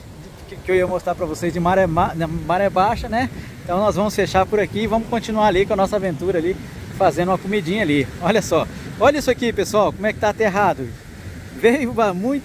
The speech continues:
tá, o mar trouxe, ele, ele cava de um lugar e leva pra outro, pessoal. E tá trazendo pra cá, tá fazendo o trabalho aí. Fala assim, a, a natureza falou assim: eu vou, vou,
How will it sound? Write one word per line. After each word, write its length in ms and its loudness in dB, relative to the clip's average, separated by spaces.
tá, 120 -10
o 120 2
mar 180 4
trouxe, 380 2
ele, 260 2
ele 300 2
cava 340 0
de 80 -4
um 80 -2
lugar 300 2
e 40 0
leva 240 0
pra 200 0
outro, 260 2
pessoal. 320 -2
E 100 0
tá 240 2
trazendo 380 -2
pra 160 -2
cá, 220 2
tá 100 -6
fazendo 260 0
o 20 -4
trabalho 440 4
aí. 160 2
Fala 140 -4
assim, 140 -2
a, 240 2
a 40 2
natureza 380 2
falou 140 0
assim: 140 -4
eu 60 0
vou, 140 2
vou, 320 2